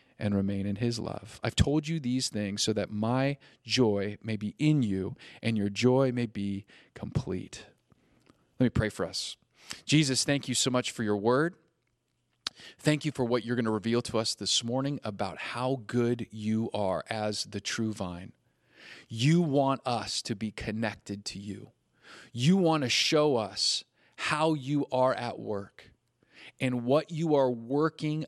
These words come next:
us towards wherever we're at today. Would you help us in Jesus' name? Amen. So if you're taking notes, the first thing that we learn that Jesus is trying to communicate to his disciples back then and to us today is this,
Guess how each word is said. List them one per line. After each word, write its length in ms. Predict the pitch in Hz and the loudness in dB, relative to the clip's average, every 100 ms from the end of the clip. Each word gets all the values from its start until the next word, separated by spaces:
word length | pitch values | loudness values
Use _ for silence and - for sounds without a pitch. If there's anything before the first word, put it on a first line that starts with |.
| - | -2
us 440 | 123 117 - - - | -2 0 -2 -4 -8
towards 720 | - - 107 95 - - - - _ _ _ _ _ _ _ _ _ | -12 -6 -6 -6 -8 -4 -4 -6 _ _ _ _ _ _ _ _ _
wherever 440 | - 107 104 117 131 | -4 -2 0 0 0
we're 200 | 113 104 | 0 -2
at 180 | 101 - | -6 -10
today. 380 | 98 98 101 - _ _ _ _ _ - | -10 -8 -10 -18 _ _ _ _ _ -4
Would 160 | 107 | 0
you 80 | 123 | 0
help 320 | 104 101 - | 0 -6 -6
us 340 | 107 - - - _ | -10 -8 -8 -10 _
in 140 | 110 101 | -10 -6
Jesus' 480 | - 110 101 - | -4 -4 -2 -4
name? 160 | 98 85 - - _ _ _ _ _ _ | -6 -12 -18 -20 _ _ _ _ _ _
Amen. 360 | 101 101 107 92 - _ _ _ _ _ _ - - - - _ - | -2 0 0 -6 -20 _ _ _ _ _ _ -16 -16 -20 -20 _ -4
So 320 | 185 147 113 | -2 0 -2
if 160 | 156 165 | -6 -4
you're 100 | 156 | -2
taking 380 | 208 214 165 165 | -2 -2 -4 -2
notes, 320 | 180 120 - | -2 -2 -4
the 100 | 131 | -4
first 340 | - 196 190 | 0 0 2
thing 140 | 208 185 | -2 -4
that 160 | 180 | -2
we 160 | 151 139 | 0 2
learn 520 | 131 202 208 117 110 | 2 0 0 -2 -2
that 120 | 113 | -2
Jesus 420 | 107 151 165 170 156 | 0 0 0 0 0
is 120 | 127 | -2
trying 300 | - 147 139 | -2 -4 -4
to 40 | |
communicate 560 | - 131 139 127 123 110 | -4 -2 -2 0 -4 -4
to 100 | - | -4
his 160 | 120 98 | -4 -2
disciples 720 | 104 131 139 151 180 196 - | -2 0 -2 -2 -2 -2 -2
back 300 | 135 120 120 | -2 -2 -2
then 240 | 131 160 | 0 0
and 200 | - 135 | -2 -4
to 160 | - 110 | -2 0
us 240 | 131 131 | 2 0
today 320 | - 123 120 | -2 2 2
is 140 | 117 107 | 2 0
this, 260 | 113 104 | 0 0